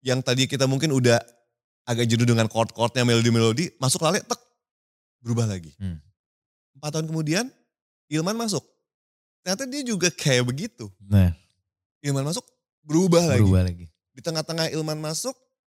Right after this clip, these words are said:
Speaker 1: ada Lin.
Speaker 2: Mm-mm, mm-mm.
Speaker 1: Berubah lagi.
Speaker 2: Berubah lagi.
Speaker 1: Nah, itu aja menurut gue, faktor keberuntungannya ada banget di situnya.
Speaker 2: Benar.
Speaker 1: Jadi kita, em,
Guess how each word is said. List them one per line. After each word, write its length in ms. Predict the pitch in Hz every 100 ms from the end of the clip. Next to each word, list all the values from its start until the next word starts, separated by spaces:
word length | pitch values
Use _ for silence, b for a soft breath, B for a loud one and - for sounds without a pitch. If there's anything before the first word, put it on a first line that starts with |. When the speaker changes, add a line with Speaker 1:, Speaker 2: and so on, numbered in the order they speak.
| _ _ _ _ _ _ _ _ _
Speaker 1:
ada 300 | 143 160 208 -
Lin. 300 | 151 147 87 90 _ _ _ _ -
Speaker 2:
Mm-mm, 400 | 131 127 110 92 -
mm-mm. 280 | 110 117 117 92 - _
Speaker 1:
Berubah 380 | 120 123 127 143
lagi. 220 | 156 143
Speaker 2:
Berubah 260 | 110 110 110
lagi. 300 | 110 98 98 85 _ _ _ _
Speaker 1:
Nah, 140 | 185
itu 260 | - 190 175
aja 300 | 151 240 254
menurut 300 | 139 127 120
gue, 260 | 123 143 131 117 - _ _ _
faktor 260 | - 107 135
keberuntungannya 760 | 131 117 123 120 120 123 143 202
ada 300 | 139 127 113
banget 280 | 110 123
di 120 | 127 101
situnya. 480 | 104 107 113 85 82
Speaker 2:
Benar. 380 | 101 _ _ 104
Speaker 1:
Jadi 120 | 131
kita, 320 | - 127 156 170 - _ _ _ _ _ _ _ _ -
em, 400 | 107 104 104